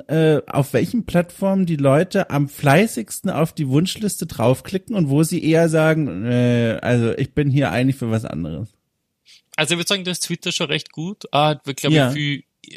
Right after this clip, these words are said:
Speaker 2: vor allem bei uns im Indie-Bereich. Das sind ja trotzdem viele Hobbyentwickler, viele Leute in der Industrie, viel,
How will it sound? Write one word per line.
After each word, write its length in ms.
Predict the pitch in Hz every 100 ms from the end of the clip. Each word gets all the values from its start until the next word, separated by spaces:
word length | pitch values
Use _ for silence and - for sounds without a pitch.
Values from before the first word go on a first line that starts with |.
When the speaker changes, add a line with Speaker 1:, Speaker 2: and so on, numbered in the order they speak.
| - -
Speaker 2:
vor 160 | -
allem 100 | 143
bei 120 | 139
uns 180 | 139 143
im 80 | 131
Indie-Bereich. 720 | 120 127 113 101 104 110 - _ _ _
Das 120 | - 127
sind 100 | 151
ja 60 |
trotzdem 360 | 135 147 - 165
viele 160 | 165 143
Hobbyentwickler, 720 | 147 147 139 156 151 139 139
viele 260 | - 131
Leute 160 | 127 -
in 80 | 120
der 80 | 120
Industrie, 580 | 123 131 139 170 165
viel, 340 | 156 - 131